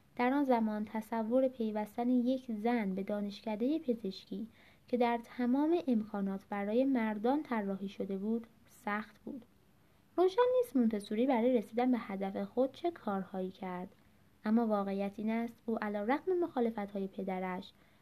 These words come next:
و با تکیه بر پشتیبانی‌های مادرش در این سال، دانشجوی دانشکده پزشکی شد. سالهای درس مونتسوری از هر نظر چالش برانگیز بود. پدرش مخالف بود، همکلاسی‌هایش او را مسخره می‌کردند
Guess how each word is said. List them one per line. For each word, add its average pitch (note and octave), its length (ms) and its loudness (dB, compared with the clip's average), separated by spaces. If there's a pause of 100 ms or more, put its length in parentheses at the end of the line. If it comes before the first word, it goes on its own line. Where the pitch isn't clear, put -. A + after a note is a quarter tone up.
(140)
و A3+ 40 -4
با A3 140 2
تکیه A3+ 400 -2
بر F4+ 140 4
پشتیبانی‌های A3 720 -2
مادرش F#3+ 460 -2
در F#3 200 -6
این F#3 140 -4
سال، G3+ 500 -6 (340)
دانشجوی G#3 720 0
دانشکده G3 680 -2
پزشکی F#3+ 520 -6
شد. - 320 -16 (840)
سالهای C4+ 480 4
درس B3+ 340 2
مونتسوری G#3 680 -2
از G3+ 180 -4
هر G#3+ 220 -4
نظر G#3 420 -2
چالش F#3+ 400 -6
برانگیز F#3 640 -6
بود. A3+ 180 -12 (440)
پدرش G#3+ 500 -4
مخالف G3+ 440 -4 (120)
بود، G3+ 260 -8 (360)
همکلاسی‌هایش G#3+ 920 -6
او B3+ 60 -4
را C4 60 0
مسخره G#3+ 520 -2
می‌کردند G3+ 680 -4